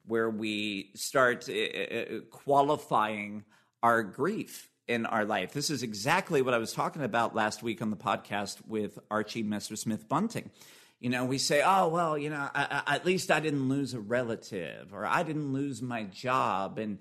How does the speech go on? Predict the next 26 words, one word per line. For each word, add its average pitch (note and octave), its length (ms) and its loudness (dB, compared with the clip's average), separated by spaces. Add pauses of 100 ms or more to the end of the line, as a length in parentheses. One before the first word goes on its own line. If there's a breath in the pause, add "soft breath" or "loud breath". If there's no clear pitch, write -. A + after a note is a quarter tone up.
(460 soft breath)
we C#3+ 160 0
diminish C3 840 -4 (460 soft breath)
the C3+ 100 -2
places C#3+ 480 -2
where C3 160 2
we're A#2 180 0
feeling A2+ 460 -2
pain A2 400 -4 (100)
in G2+ 140 -6
our G2 200 -6
life. F2+ 360 -10
And G2+ 140 -8
we G#2 80 -8
think A#2+ 220 -8
because G#2+ 300 -8
we G#2+ 140 -4
haven't A2 380 -4
suffered A#2 580 -2
at A2 140 -4
a G#2 40 -4
level G#2 400 -4
of - 100 -10 (120)
ten A#2+ 600 -2 (580 soft breath)
that, A2+ 400 2 (100)
you A2 140 -4
know, G2+ 220 -4